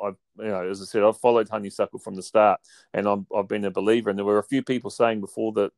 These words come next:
um, the race, uh, that this was the one that Honeysuckle would come unstuck into Sharjah, but not a bar of it, just absolutely demolished them. Um, so,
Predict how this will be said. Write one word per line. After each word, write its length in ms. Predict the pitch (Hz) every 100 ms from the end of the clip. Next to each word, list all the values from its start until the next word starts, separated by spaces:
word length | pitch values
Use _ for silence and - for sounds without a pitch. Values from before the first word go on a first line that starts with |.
| _
um, 200 | 107 98
the 80 | 101
race, 300 | 107 107 - _ _ _ -
uh, 160 | 101 95
that 260 | 101 -
this 180 | 113 -
was 140 | 110
the 100 | 95
one 200 | 98 101
that 100 | 98
Honeysuckle 580 | 107 104 101 - 98 101
would 140 | 95 92
come 340 | 101 98 95 - _
unstuck 540 | - 101 92 - 110 - _ _
into 400 | 107 101 95 -
Sharjah, 640 | 92 - 104 110 98 92 90 _ _ -
but 200 | 104 -
not 320 | 101 127 -
a 60 |
bar 380 | 82 - 92 120
of 100 | 104
it, 140 | 92 - _ 143
just 200 | 110 -
absolutely 480 | 95 - - 95 95
demolished 520 | 95 90 92 101 -
them. 180 | 95 92 _ - _ -
Um, 640 | 113 110 113 113 110 110 - _ _ _ _ _ _ _ _
so, 300 | - 175 147